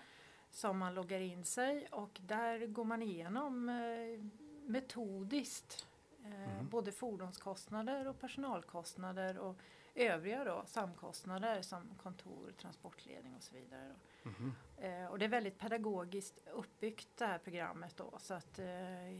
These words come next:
Speaker 1: traskar man igenom det och fyller i de, de rutor och man ser på inforutor vad,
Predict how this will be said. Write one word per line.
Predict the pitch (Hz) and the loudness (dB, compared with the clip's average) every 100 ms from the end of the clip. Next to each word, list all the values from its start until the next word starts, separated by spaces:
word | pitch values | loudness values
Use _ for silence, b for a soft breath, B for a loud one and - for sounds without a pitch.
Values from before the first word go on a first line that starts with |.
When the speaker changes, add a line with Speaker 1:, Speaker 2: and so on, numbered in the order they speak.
| 180 180 185 - - - - | -10 -14 -14 -18 -20 -20 -16
Speaker 1:
traskar | - 226 - 247 | 0 2 2 4
man | 247 | 6
igenom | 247 254 214 220 269 | 6 6 4 6 6
det | 233 220 214 214 | 6 6 6 4
och | 220 220 220 220 | 2 2 0 0
fyller | - 220 226 | 0 4 6
i | 208 202 214 214 214 220 214 | 6 6 4 4 4 2 2
de, | 208 202 202 | -2 -4 -2
de | 208 202 | 0 2
rutor | 202 220 185 - 190 | 4 2 2 -2 -2
och | 196 | 0
man | 202 | 0
ser | 196 202 190 | 0 0 -2
på | 208 - 196 190 | -2 -2 0 0
inforutor | 185 226 190 - 196 190 175 - 196 196 | 0 0 -2 -2 -2 0 -2 -4 -2 -2
vad, | 190 190 | 0 -2